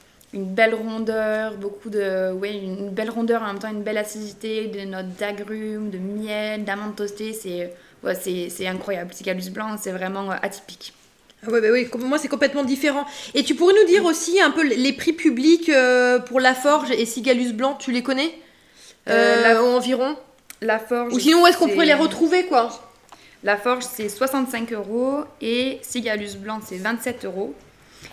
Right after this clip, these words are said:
Speaker 1: Et on peut les retrouver, euh, on peut les retrouver donc chez les cavistes, dans les restaurants. Et, euh, et sinon, sur notre site e-commerce aussi,
Speaker 2: Ah, vous
Speaker 1: c'est
Speaker 2: avez un site e-commerce ?
Speaker 1: On a un site e-commerce, donc si vous voulez, euh, découvrir un peu plus, euh,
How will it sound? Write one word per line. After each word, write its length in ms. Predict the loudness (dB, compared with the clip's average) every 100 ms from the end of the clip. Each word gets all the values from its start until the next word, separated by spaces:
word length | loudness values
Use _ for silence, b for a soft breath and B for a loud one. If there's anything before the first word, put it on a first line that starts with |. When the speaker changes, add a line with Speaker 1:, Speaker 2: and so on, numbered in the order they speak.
| B -6
Speaker 1:
Et 180 | -4
on 80 | -4
peut 140 | -2 0
les 100 | 0
retrouver, 840 | -2 -6 -8 -2 -2 -2 -4 -4
euh, 140 | -4 -6
on 60 | -8
peut 80 |
les 100 | -4
retrouver 520 | -4 -6 -6 -4 -2 -4
donc 140 | -6
chez 120 | -6
les 80 | -4
cavistes, 460 | -4 -4 -4 -6 -6
dans 100 | -8
les 100 | -8
restaurants. 560 | -10 -12 -10 -10 -10 -12 B B B -10 -4
Et, 200 | 2 4
euh, 100 | 2
et 60 | 0
sinon, 260 | -4 -4
sur 140 | -2 -4
notre 200 | -4 -8
site 220 | -10 -10
e-commerce 400 | -8 -6 -8 -10
aussi, 200 | -10 -4
Speaker 2:
Ah, 40 |
vous 60 | 6
Speaker 1:
c'est 60 | 8
Speaker 2:
avez 80 |
un 80 | 8
site 240 | 6 2 2
e-commerce ? 320 | 2 0 -2 -2
Speaker 1:
On 80 |
a 40 | -2
un 60 |
site 200 | -2 -8
e-commerce, 300 | -8 -4 -4
donc 160 | -4 -8
si 120 | -10
vous 100 | -8
voulez, 360 | -6 -4 -2 0
euh, 60 |
découvrir 380 | -2 -4 -4 -4
un 80 | -4
peu 100 | -8
plus, 320 | -12 -10 -6
euh, 100 | -6